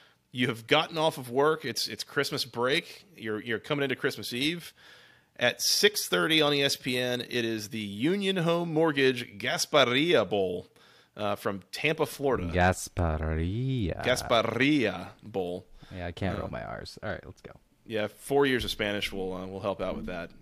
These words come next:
Speaker 1: and so does the bourbon. But, uh, Wake Forest, the Steamin' Deeks,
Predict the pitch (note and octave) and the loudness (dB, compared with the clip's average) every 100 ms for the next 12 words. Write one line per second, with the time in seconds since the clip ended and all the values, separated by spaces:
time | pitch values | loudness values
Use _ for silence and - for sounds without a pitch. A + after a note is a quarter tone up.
0 | - G#2 - B2 G#2+ F#2+ F#2 F2+ F2+ E2+ | -20 -18 -8 -2 -2 -4 -10 -10 -10 -8
1 | G2+ G2 - - - - _ A#2 A#2 A#2 | -6 -6 -8 -20 -20 -20 _ 2 4 4
2 | - - _ _ _ - B2+ G#3 - F#3 | 2 -14 _ _ _ 0 4 6 4 2
3 | F3+ C#3 - - - E3 E3+ C3 A#2+ D3 | 6 6 4 0 2 2 0 0 4 2
4 | B2+ - - | 2 -2 -4